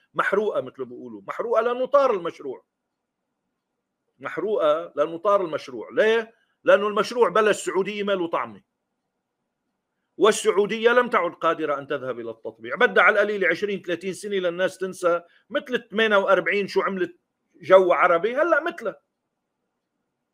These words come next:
تحكم الحكام والمشايخ وتحكم الكل. وقد ما يحاولوا يتمردوا، في مزاج عام خلق داخل كل دول المنطقة وشعوبها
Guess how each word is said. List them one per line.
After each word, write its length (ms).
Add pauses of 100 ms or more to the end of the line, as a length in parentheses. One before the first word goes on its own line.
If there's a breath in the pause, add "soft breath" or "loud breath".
(140)
تحكم 400
الحكام 800
والمشايخ 1600
وتحكم 560
الكل. 380 (680)
وقد 320
ما 100
يحاولوا 480
يتمردوا، 680 (420)
في 200
مزاج 500
عام 600
خلق 600 (200 soft breath)
داخل 360
كل 280
دول 260
المنطقة 540
وشعوبها 640